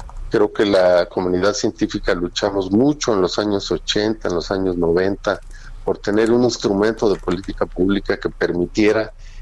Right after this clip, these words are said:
llevar a cabo proyectos de investigación por más de un año. Imagínense la ciencia acotada a periodos fiscales de doce meses. Eso en ningún país funciona.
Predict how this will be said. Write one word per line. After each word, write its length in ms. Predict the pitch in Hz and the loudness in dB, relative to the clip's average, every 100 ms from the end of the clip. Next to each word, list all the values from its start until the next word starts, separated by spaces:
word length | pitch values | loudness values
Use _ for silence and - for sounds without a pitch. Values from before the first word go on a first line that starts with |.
| - - | -14 0
llevar 280 | 92 95 | 4 4
a 80 | 104 | 2
cabo 240 | - 101 104 | 2 0 2
proyectos 500 | - 85 92 - 87 | 0 0 -2 -2 -2
de 60 | |
investigación 580 | 85 80 - 82 73 101 | 0 0 2 0 2 -2
por 220 | - 87 | 0 -2
más 240 | 85 95 87 | 0 -2 -2
de 80 | 95 | 0
un 120 | 82 | 0
año. 280 | 98 135 123 | 0 0 0
Imagínense 600 | 98 - 120 117 117 101 | -2 -2 0 0 0 -2
la 140 | 85 | -2
ciencia 580 | - 117 117 117 123 110 - - - - - | 0 0 0 0 -2 -2 -12 -18 -16 -14 -8
acotada 880 | - 101 - 95 90 113 117 123 120 | -4 -4 0 -2 0 2 2 4 2
a 120 | 101 | 0
periodos 580 | - 92 98 110 107 - | 0 0 4 4 2 0
fiscales 540 | - - - 101 107 92 | -6 -4 -4 -2 -2 0
de 80 | |
doce 340 | 85 92 - 90 | 2 2 -2 -4
meses. 520 | 82 90 - - 101 | 0 0 -2 -8 -2
Eso 280 | 104 - 120 | -2 0 0
en 120 | - 95 | 2 2
ningún 360 | 95 95 117 | 2 2 0
país 420 | - 107 101 113 | -2 -4 -4 -8
funciona. 800 | - 113 - - - 151 156 127 | -6 -8 -6 -4 -2 0 -2 -4